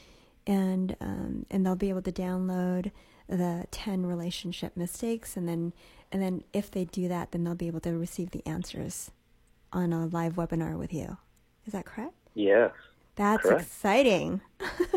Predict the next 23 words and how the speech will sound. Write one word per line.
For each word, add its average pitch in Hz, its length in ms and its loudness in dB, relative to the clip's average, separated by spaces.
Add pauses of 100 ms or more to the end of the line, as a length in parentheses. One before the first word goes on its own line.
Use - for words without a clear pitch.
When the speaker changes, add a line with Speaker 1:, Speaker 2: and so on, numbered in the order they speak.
(1120)
Speaker 2:
Yeah, 127 140 10
once 127 260 4
I 202 100 6
get 220 240 0
the 202 80 10
link 147 380 6
up, 95 240 6
I 110 120 4
can 127 180 -2
give 117 180 8
it 127 100 -2
to - 80 -4
you, 107 40 6
and 104 100 2
you 107 40 0
can 120 120 0
post 98 280 4
it 110 60 4
on 120 140 2
Facebook - 440 4
page. 82 280 -6 (140)
Speaker 1:
Okay. 190 300 -2 (680)
Yes, 202 340 0